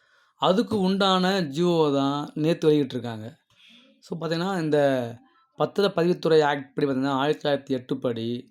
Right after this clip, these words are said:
reduction of registration fees payable under the Registration Act nineteen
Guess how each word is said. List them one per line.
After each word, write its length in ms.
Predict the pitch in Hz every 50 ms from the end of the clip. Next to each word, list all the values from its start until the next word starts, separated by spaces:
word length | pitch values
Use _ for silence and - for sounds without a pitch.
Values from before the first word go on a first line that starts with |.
| _ _ _ _ _ _ _ _ _ _ _ _ _ - -
reduction 520 | 147 175 214 - - - 185 180 180 175
of 200 | 165 160 156 -
registration 640 | 143 135 165 160 - 170 160 156 - - 156 147 131 135
fees 220 | - 165 175 175 - - - _ _ _ _ _ _ _ -
payable 580 | 156 151 156 156 156 151 139 165 185 190 190 - - _ -
under 320 | 139 139 139 143 156 147 139
the 60 | 151
Registration 840 | 139 127 123 120 147 147 - - - 151 147 - - 175 180 180 180 -
Act 280 | 139 135 143 139 - _ -
nineteen 640 | - 135 135 143 151 156 147 - 165 165 170 175 -